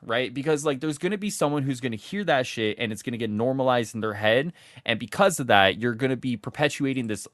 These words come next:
absolute dog shit behavior, um, that these people are, like, normalizing, right? So you have someone like Slick, you have someone like Andrew Tate,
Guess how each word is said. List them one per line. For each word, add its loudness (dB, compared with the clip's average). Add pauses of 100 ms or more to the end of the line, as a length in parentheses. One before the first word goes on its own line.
(140)
absolute 0 (140)
dog 6
shit -4 (260)
behavior, -2 (360)
um, 6 (580)
that 2
these -6
people -2
are, 2
like, 0
normalizing, -2
right? -4
So -4
you 0
have -2
someone -2
like 0
Slick, 0 (280)
you -6
have -12
someone 0
like -2
Andrew -4
Tate, -2